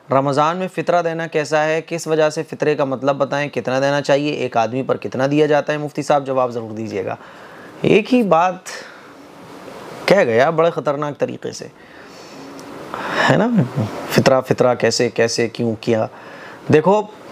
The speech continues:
फ़ितरा जो है ना, अल्लाह के नबी का हुक्म है, इसलिए फ़ितरा दिया जाता है, फ़ितरा देना चाहिए। साहिब निसाब पर फ़ितरा देना वाजिब है,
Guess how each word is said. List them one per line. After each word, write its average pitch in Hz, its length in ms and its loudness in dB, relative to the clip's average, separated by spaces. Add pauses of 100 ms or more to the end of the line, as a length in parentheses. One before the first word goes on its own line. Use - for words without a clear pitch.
(140)
फ़ितरा 165 400 2
जो 160 100 0
है 139 140 0
ना, 180 260 2
अल्लाह 143 240 4
के 135 120 0
नबी 123 300 2
का 120 100 2
हुक्म 110 320 -2
है, 143 60 0
इसलिए 117 300 -2
फ़ितरा 110 280 0
दिया 98 220 0
जाता 90 320 0
है, 165 120 0 (420)
फ़ितरा 117 260 2
देना 104 260 0
चाहिए। 139 400 2 (440)
साहिब 135 360 2
निसाब 131 540 2
पर 139 120 4
फ़ितरा 123 320 -2
देना 113 240 -2
वाजिब 107 420 0
है, 190 120 0